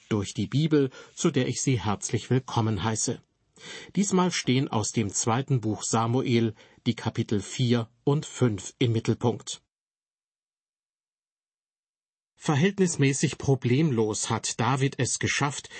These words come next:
die Verantwortlichen des israelitischen Stammes Juda von seinen Führungsqualitäten zu überzeugen. Seine guten Beziehungen zu den Philistern, bei denen er länger als ein Jahr gelebt hat, mögen ebenfalls eine Rolle gespielt haben.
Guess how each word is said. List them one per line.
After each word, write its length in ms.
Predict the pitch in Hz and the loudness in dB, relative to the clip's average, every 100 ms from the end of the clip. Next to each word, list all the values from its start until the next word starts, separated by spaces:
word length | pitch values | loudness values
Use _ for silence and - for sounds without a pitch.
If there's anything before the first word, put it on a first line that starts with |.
| - - - | -18 -12 -6
die 100 | 101 | -4
Verantwortlichen 880 | 113 - 135 147 143 147 135 170 | -2 0 0 0 0 0 2 2
des 240 | 127 107 - | 2 -2 -2
israelitischen 800 | 123 - 107 107 147 135 - 107 | -4 -2 0 0 0 0 0 0
Stammes 500 | - 110 110 - 117 | 0 0 0 -2 0
Juda 460 | 117 139 135 127 - - | 0 2 2 0 -4 -12
von 300 | - 110 98 | -2 -2 0
seinen 420 | 101 107 123 127 | 0 0 2 0
Führungsqualitäten 1200 | 120 - 110 117 107 - 113 110 113 123 117 135 | -2 -2 0 0 -2 -4 -2 0 0 0 0 0
zu 140 | 123 170 | 0 0
überzeugen. 840 | 143 139 139 - 113 101 92 127 - _ _ _ - - | 2 0 -2 0 0 0 -4 -8 -12 _ _ _ -18 -14
Seine 320 | - 107 104 98 | -4 -2 -2 0
guten 380 | 160 208 151 | 0 2 2
Beziehungen 680 | 117 113 - 180 214 135 113 | 0 0 0 2 4 2 0
zu 140 | - | -2
den 160 | 120 107 | 0 0
Philistern, 680 | - 131 175 - 110 104 - - - | 0 0 0 0 0 -2 -6 -12 -6
bei 100 | 104 | -2
denen 340 | 113 110 110 | 0 0 -2
er 200 | - 107 | -2 0
länger 400 | 101 117 139 143 | 0 2 2 0
als 220 | 123 - | -2 -2
ein 160 | 123 110 | -2 0
Jahr 200 | 110 120 | 0 0
gelebt 460 | 120 101 160 - - | 0 2 0 0 -4
hat, 180 | 151 - - - _ | -4 -6 -20 -20 _
mögen 380 | 117 131 165 175 | 2 2 2 0
ebenfalls 600 | 143 123 135 - 123 - | 0 0 0 0 -2 0
eine 180 | 120 135 | 0 0
Rolle 320 | 131 127 113 | 2 0 0
gespielt 500 | - - - 107 - | -2 -4 -4 -4 -2
haben. 320 | 107 101 - | -2 -2 -4